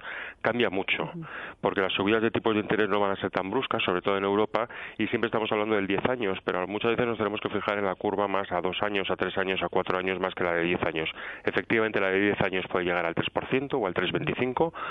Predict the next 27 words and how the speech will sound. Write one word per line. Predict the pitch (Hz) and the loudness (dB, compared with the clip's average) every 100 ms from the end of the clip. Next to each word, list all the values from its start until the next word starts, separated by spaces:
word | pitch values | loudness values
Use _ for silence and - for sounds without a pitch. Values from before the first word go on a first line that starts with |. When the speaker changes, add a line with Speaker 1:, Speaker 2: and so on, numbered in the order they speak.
| - - | -8 -2
Speaker 1:
pero | - 92 | 0 2
el | |
corto | 90 110 - | 2 0 0
plazo, | - 95 98 | 0 0 -2
y | |
sobre | - 87 | -2 0
todo | 98 | 0
en | 98 | 0
Europa, | 95 98 110 | 2 0 0
tampoco | 104 82 87 85 | -2 -2 -2 0
se | |
va | 85 | 0
a | 82 | 0
mover | 78 156 | -2 -6
tanto. | - 151 - - | -6 -10 -10 -6
Speaker 2:
Ujú. | 196 196 - - - | -2 -2 -6 -14 -16
Eh, | - 165 - | -14 -10 -2
entonces, | 233 220 226 247 254 - | 0 2 2 2 0 -2
¿en | 202 | 0
las | 190 190 | 0 0
carteras | 202 180 202 226 | 0 2 4 4
de | 233 226 | 6 6
deuda | 233 226 | 6 6
mejor | 220 202 - 220 | 4 4 4 2
sobreponderar | - 214 196 196 202 196 190 196 202 214 202 | 4 2 2 2 2 4 4 6 6 6 2
o | - 196 180 139 - | 0 0 0 -2 2
primar | 190 190 196 214 | 4 6 6 4